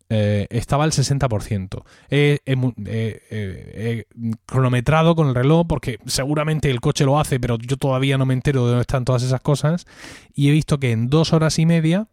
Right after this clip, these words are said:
de carga he pasado de ese diecisiete por ciento al, em, al,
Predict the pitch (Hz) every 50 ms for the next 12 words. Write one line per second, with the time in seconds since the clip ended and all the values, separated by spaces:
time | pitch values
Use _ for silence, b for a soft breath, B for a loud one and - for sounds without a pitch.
0 | _ - 127 120 120 117 - 147 151 151 147 170 170 - - - 143 127 127 120
1 | - 139 131 120 110 107 104 110 113 117 131 131 - - 143 131 131 127 - 131
2 | 120 - 139 135 131 131 135 131 - - 151 151 143 - 156 180 - B B B
3 | B B B B B B B B _ - 131 139 139 143 156 160 165 170 - _
4 | - - 110 107 107 110 107 104 104 101 101 101 101 101 98 95 95 95 95 92
5 | _ _ _ _ _ _ _ _ _ _ _ _ _ _ _ _ - - - _
6 | _ _ - 123 135 143 156 160 170 165